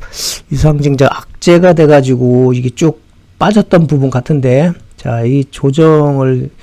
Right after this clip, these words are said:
무난하게 이제 여기서 버텨내고 지금 올라가려고 이제 준비를 딱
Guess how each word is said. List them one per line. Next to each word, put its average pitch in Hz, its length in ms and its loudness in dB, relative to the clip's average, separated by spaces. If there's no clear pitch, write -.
무난하게 151 760 2
이제 123 200 0
여기서 135 280 0
버텨내고 143 840 0
지금 127 240 -10
올라가려고 135 920 2
이제 120 160 -6
준비를 120 460 -6
딱 - 240 -4